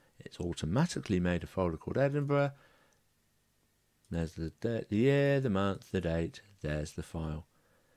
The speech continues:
And just repetition for emphasis, if you want to use OneDrive, again, change the shortcut by using the shortcut manager,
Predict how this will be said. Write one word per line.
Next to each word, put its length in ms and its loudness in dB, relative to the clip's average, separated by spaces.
And 320 -4
just 600 2
repetition 680 4
for 120 4
emphasis, 600 2
if 180 -6
you 100 4
want 180 4
to 100 -4
use 220 2
OneDrive, 720 2
again, 460 0
change 280 4
the 100 2
shortcut 520 2
by 100 2
using 280 4
the 60 -2
shortcut 420 0
manager, 500 0